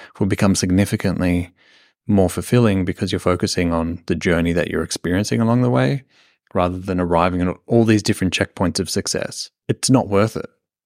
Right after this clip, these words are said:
And it, it's crushing, quite honestly. Now, to give you a personal example, failure early in my career was something that I wrestled with quite a bit,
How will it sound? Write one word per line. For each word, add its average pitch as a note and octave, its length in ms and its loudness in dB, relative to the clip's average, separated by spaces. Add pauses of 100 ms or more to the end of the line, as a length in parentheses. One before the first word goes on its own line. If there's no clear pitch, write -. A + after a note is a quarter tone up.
(320)
And G2+ 120 -2
it, F2+ 220 -2 (440)
it's - 180 -4
crushing, - 600 -4 (140)
quite F#2+ 220 -2
honestly. F2 480 -2 (440)
Now, G#2+ 220 2
to G#2 120 -10
give A2+ 180 0
you A2+ 160 4
a G2 140 2
personal G#2 460 -2
example, F2 580 -4 (400)
failure B2 760 2 (220)
early G#2 360 4
in G2 100 2
my F#2 180 2
career E2+ 720 -2 (440)
was F2 1040 0 (160)
something F#2+ 380 -2
that F#2 100 -2
I F2 40 2
wrestled E2+ 400 -4
with D#2+ 200 -6
quite D#2+ 200 -6
a E2 40 -8
bit, D#2 240 -6